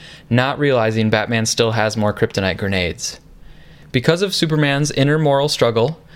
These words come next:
and Superman having to gather up his strength, Batman had enough time to prepare another round in his grenade launcher. This shot saves his life, as Superman once again is re-, rendered weak. Superman's momentum, however, still manages to cause quite a wallop,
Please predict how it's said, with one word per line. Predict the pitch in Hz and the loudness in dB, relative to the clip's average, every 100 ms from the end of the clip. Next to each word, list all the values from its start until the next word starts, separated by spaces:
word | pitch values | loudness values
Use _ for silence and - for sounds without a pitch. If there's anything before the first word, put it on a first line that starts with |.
| - - | -14 -2
and | 123 147 | 0 0
Superman | 160 147 147 135 | 0 0 0 0
having | 139 131 127 | 0 0 0
to | |
gather | 120 117 127 127 | 2 0 2 0
up | 139 | 0
his | - | -2
strength, | - 104 110 - - - - - | 0 0 -2 -6 -16 -18 -20 -8
Batman | - 120 147 147 | -2 0 2 0
had | 143 143 151 | 0 0 0
enough | 123 110 | 0 -2
time | - 107 107 | -2 -2 -2
to | 110 | -2
prepare | 113 113 120 107 107 | -4 0 2 2 2
another | 117 113 117 | 2 2 2
round | 107 101 104 | 0 0 -2
in | - 110 | -2 -2
his | 110 110 | 0 -2
grenade | 107 104 104 | 0 0 0
launcher. | 90 85 - - - - - - - - - | -2 -2 -4 -6 -10 -20 -20 -20 -20 -8 0
This | 143 | 0
shot | - 143 123 - | 2 0 0 -2
saves | - 120 123 - | 0 2 0 -2
his | 107 | 0
life, | 113 104 92 - - - - | 2 0 -2 -12 -20 -20 -8
as | 117 | -4
Superman | - 123 127 113 117 | -2 0 0 0 2
once | 113 123 | 0 0
again | 120 110 104 104 | 0 0 0 -2
is | 110 107 | -4 -2
re-, | 107 | -4
rendered | - 107 101 98 - | 0 -2 0 -4 -4
weak. | 98 - - - - - - - - - - - | -4 -6 -10 -20 -20 -20 -20 -20 -20 -20 -18 -4
Superman's | - 151 147 139 127 | 0 2 2 0 0
momentum, | 123 131 208 170 | 0 0 -2 -2
however, | 135 104 104 104 117 | 0 2 2 2 0
still | - - 151 | 0 0 2
manages | 139 135 139 131 123 | 2 0 0 -2 -2
to | 127 | -2
cause | - 113 113 - | 0 0 0 2
quite | 139 139 | 2 4
a | |
wallop, | 123 127 - - | 2 2 0 -6